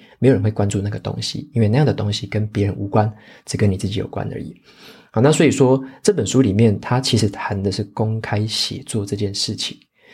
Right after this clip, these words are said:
所以这个陈立飞他就是透过公开写作把他的文章分享出来，然后呢，他站在一些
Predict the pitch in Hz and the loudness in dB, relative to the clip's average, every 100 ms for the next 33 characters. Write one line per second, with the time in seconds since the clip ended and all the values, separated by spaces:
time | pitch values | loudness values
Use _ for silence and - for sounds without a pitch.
0 | - - 101 95 95 - 110 101 113 139 | -20 -4 -2 0 -4 -6 -2 -2 2 2
1 | 143 131 135 - - _ - 113 113 117 | 4 2 2 -8 -20 _ -2 -2 -2 -2
2 | 117 104 107 120 113 - - - - - | -2 -2 -4 0 0 -2 -6 -6 -6 -6
3 | - 120 107 101 104 120 127 135 _ _ | -4 -2 -2 -2 0 0 -2 -6 _ _
4 | 120 117 110 - 104 92 - _ _ - | -2 0 -2 -4 -4 -4 -8 _ _ 0
5 | 120 165 123 117 - _ - 135 156 123 | 4 4 4 0 -10 _ -10 0 2 2
6 | 123 120 113 - 110 | 2 0 -2 -2 -2